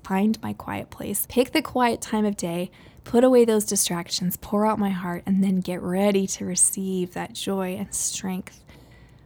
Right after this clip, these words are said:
Oh, I hope you're encouraged. Okay, well, I've got another segment that we always do about my favorite things, and this is switching gears kind of massively, but,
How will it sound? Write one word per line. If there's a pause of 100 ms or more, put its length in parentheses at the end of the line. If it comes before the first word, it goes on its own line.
(100)
Oh, (400)
I
hope
you're
encouraged. (240)
Okay,
well,
I've
got (160)
another
segment
that
we
always
do
about
my (140)
favorite
things,
and
this
is
switching
gears
kind
of
massively,
but,